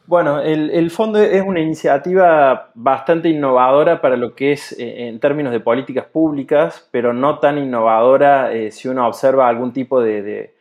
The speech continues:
otro tipo de organizaciones, principalmente organizaciones privadas como grandes corporaciones, hace mucho que vienen,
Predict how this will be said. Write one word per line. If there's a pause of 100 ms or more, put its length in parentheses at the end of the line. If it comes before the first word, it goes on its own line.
(300)
otro
tipo
de
organizaciones,
principalmente
organizaciones
privadas
como
grandes
corporaciones, (460)
hace
mucho
que
vienen,